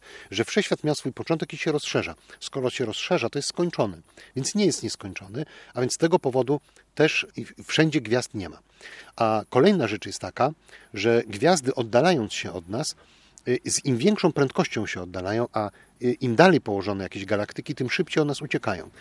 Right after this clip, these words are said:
To ich światło jest przesuwane w kierunku dłuższych fal. Z widma, y, światła widzialnego też w kierunku podczerwieni albo mikrofal. I te najdalej położone galaktyki, ich światło jest tak daleko ku czerwieni, m, przesunięte,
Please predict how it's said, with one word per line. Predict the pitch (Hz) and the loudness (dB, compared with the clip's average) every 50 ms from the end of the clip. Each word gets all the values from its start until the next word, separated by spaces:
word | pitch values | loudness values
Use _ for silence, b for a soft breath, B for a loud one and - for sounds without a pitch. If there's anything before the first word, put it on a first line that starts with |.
| B B B B B - | B B B B B 0
To | 127 | 0
ich | 127 131 - | 0 0 2
światło | - 165 180 - - 165 | 4 4 4 4 4 0
jest | 143 - | -2 -2
przesuwane | - - 135 - - 131 151 156 147 | -2 -2 -2 0 0 2 2 2 0
w | - | 0
kierunku | - - 127 131 143 135 - - 139 139 139 B B B - | -2 0 0 0 0 -2 0 0 2 2 2 B B B -6
dłuższych | 110 120 147 160 - - 170 135 - | -4 -2 -2 -2 -2 -2 -4 -4 -4
fal. | - 101 85 78 71 - B B B B B B | -4 -4 -4 -4 -6 -12 B B B B B B
Z | - 104 90 | -10 -8 -8
widma, | 95 101 123 175 156 135 120 110 104 101 104 95 - - | -6 -4 -4 -4 -2 0 2 2 2 2 0 -4 -8 -6
y, | 123 110 | -4 -4
światła | - - 156 143 - 135 120 | 2 2 2 4 4 2 0
widzialnego | 110 113 104 107 98 101 113 135 139 170 165 B B B B B - | 0 0 0 0 0 2 0 2 2 2 0 B B B B B -2
też | - 180 - | 0 0 0
w | - - | 0 0
kierunku | - 120 107 107 95 - - | 0 0 0 0 -2 -4 -2
podczerwieni | - - 131 - - - - 107 95 110 151 160 160 165 - | 0 0 0 0 0 0 -2 0 0 2 0 0 0 0 -2
albo | - 127 113 123 123 | -2 0 2 2 2
mikrofal. | 135 127 - - 101 - - 92 87 B B B B B B B - | 0 0 -2 -4 -4 -4 -6 -10 -14 B B B B B B B 0
I | 131 127 123 127 - | 2 2 2 2 2
te | - 131 | 2 2
najdalej | 123 120 120 120 120 175 202 190 - | 4 6 4 6 6 6 8 8 6
położone | - 131 117 107 113 110 107 | 4 2 -2 0 0 -2 0
galaktyki, | 98 104 101 95 - - - 87 - - 156 175 180 B B B B B - | 0 -2 -2 -2 -4 -8 -12 -16 -8 -4 -4 -4 -4 B B B B B -12
ich | 120 - - | -6 -4 -2
światło | - - 175 180 170 - - 117 127 | 2 4 4 4 4 2 2 2 2
jest | 120 107 - | 2 2 0
tak | - 180 170 143 | 0 0 0 2
daleko | 117 139 135 143 - - 143 127 | 4 4 4 4 2 2 0 0
ku | - - 123 - | 0 -4 -4 0
czerwieni, | - 131 120 131 165 151 117 101 - - - | 0 2 4 4 4 4 4 2 -2 -6 -8
m, | 120 110 104 | -6 -6 -4
przesunięte, | - - 127 - - 113 107 101 95 - 156 160 | -4 -4 -4 -2 -2 0 0 0 0 2 0 0